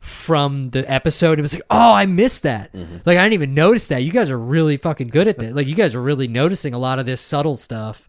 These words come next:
Speaker 2: Right.
Speaker 1: I don't need that in a comedy special necessarily. So,
Speaker 2: Right.
Speaker 1: but, but no, I mean, I'm sure, I mean, I don't know how long it went, but I did cut it off early 'cause we wanted to go. I think we went and got in, like, the hot tub. So we were like, "Let's go, let's go."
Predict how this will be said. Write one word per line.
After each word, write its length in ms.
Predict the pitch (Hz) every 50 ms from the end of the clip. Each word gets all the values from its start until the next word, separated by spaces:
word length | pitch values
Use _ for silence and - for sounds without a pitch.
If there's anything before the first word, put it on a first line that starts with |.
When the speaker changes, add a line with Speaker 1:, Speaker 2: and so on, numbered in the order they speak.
| _ _ -
Speaker 2:
Right. 120 | - 52 50 - _ _ _ -
Speaker 1:
I 80 | - 165
don't 160 | 170 160 135
need 220 | 135 143 143 123
that 160 | 127 123 123
in 80 | 123 110
a 80 | 113 110
comedy 320 | - 127 127 120 113 107
special 340 | - - 120 107 101 - 110
necessarily. 760 | 107 110 104 - - - - 110 101 98 98 98 101 98 98
So, 480 | - - 156 139 127 117 110 110 107 - _ _ _ _ _ _ _ _ _
Speaker 2:
Right. 220 | _ _ _ _ _ _ _ _ _ _ _ _ _ _ _
Speaker 1:
but, 400 | - 170 165 165 156 143 - -
but 180 | 156 180 170 170
no, 200 | 170 160 151 143
I 100 | 139 143
mean, 220 | 143 147 143 139
I'm 100 | 147 156
sure, 260 | 175 - - 196 180 170 -
I 80 | 160
mean, 160 | 151 156 151 147
I 80 | 151
don't 120 | 165 175 160
know 120 | 151 143
how 120 | 151 147
long 260 | 135 127 135 139 139 131
it 60 | 123
went, 400 | 120 123 123 120 120 123 123 - - _ _ _ _ _ _ _ _ _ _ _ _ _ _ _ _ -
but 100 | 143 143
I 60 | 143
did 140 | 143 170 160 127
cut 140 | - 151
it 80 | 143 139
off 160 | 135 123 -
early 280 | 131 135 135 131 127 127
'cause 160 | - 135 120
we 120 | 117 131
wanted 260 | 127 127 127 123 120 110
to 80 | 117
go. 400 | 110 117 117 117 113 113 110 107 - _ _ _ _ _ _ _ _ _
I 40 | -
think 120 | 143 127
we 60 | 131
went 140 | 135 139 127
and 60 | 120 113
got 120 | 123 113
in, 60 | 107
like, 140 | 107 113 -
the 80 | 104 92
hot 240 | 110 120 113 -
tub. 260 | - 123 107 101 98 -
So 100 | 135 127
we 60 | 127
were 80 | 131
like, 220 | 123 120 120 113 - - - _
"Let's 160 | - 143 - -
go, 100 | - - _ _ _ -
let's 140 | - - -
go." 140 | - 101